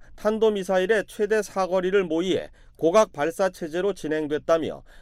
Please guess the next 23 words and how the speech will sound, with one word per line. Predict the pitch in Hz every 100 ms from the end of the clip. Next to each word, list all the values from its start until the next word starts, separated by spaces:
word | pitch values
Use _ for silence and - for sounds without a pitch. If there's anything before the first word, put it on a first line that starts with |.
| -
미사일은 | 127 165 196 202 170 120 - -
예정 | 151 180 214 202
비행 | - 160 190 175
궤도를 | 151 156 160 147
따라 | 165 185 92 - -
최대 | - - 208 220
정점 | - 165 160 180 175
고도 | 175 160 73 - - -
천사백십삼 | - 226 202 - 156 185 185 185 - 185 175
점 | 208 185
육 | 120 165
킬로미터까지 | - 180 170 139 156 - 139 160 180
상승 | 185 180 185 180
비행해 | 147 139 160 110 71 - - -
사백 | - 143 170 196
킬로미터 | 196 190 185 175 202
전방에 | - 165 160 165 180 - - -
예정된 | 147 175 196 185 202 180 123
목표 | 151 - 165
수역에 | - 147 139 175 135
정확히 | - 156 151 202 190
떨어졌다고 | 165 160 135 - 110 131
주장했습니다. | 165 127 127 107 - 95 73 -